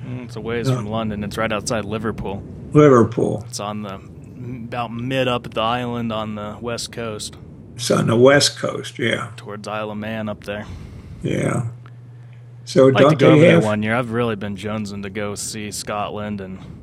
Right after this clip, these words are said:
Speaker 2: Yeah. Who played that a lot, Ireland, Scotland, and everything was Bill Maddox.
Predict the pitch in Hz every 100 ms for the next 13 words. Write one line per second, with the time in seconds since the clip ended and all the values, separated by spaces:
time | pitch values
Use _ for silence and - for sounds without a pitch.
0 | - - - 139 123 110 - - - -
1 | - - - - - - - - 175 -
2 | 165 151 131 156 156 120 113 110 117 120
3 | 123 117 117 - 139 139 - 135 131 131
4 | 127 151 151 135 - 139 131 127 127 143
5 | 117 - -